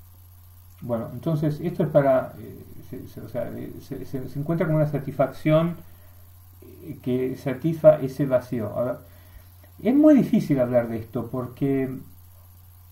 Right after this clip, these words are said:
hoy se niega directamente. Y además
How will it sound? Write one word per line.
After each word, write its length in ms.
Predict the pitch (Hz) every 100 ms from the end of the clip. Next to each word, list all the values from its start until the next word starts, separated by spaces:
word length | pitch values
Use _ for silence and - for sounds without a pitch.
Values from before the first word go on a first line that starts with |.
| - - - -
hoy 160 | 151 156
se 140 | 156
niega 580 | 143 139 110 104 104 - - -
directamente. 720 | 113 107 107 107 104 101 - - - - - - - - - - -
Y 140 | 147 180
además 560 | 185 202 240 254 -